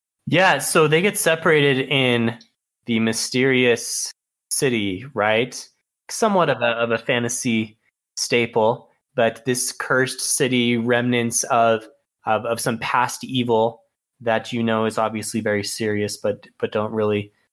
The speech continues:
um, know how insidious, how quite insidious it is until they get there.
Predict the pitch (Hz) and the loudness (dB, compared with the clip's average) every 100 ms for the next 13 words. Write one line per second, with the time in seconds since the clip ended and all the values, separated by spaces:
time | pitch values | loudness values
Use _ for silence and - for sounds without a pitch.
0 | _ 107 104 107 110 104 113 107 104 - | _ -6 -2 0 0 0 0 2 0 0
1 | 113 107 101 - - 101 - 139 117 107 | 0 2 2 0 -2 -2 0 0 0 0
2 | 117 110 107 113 101 104 101 107 104 104 | 0 0 2 0 0 -2 0 0 0 0
3 | 107 104 98 | 0 0 -2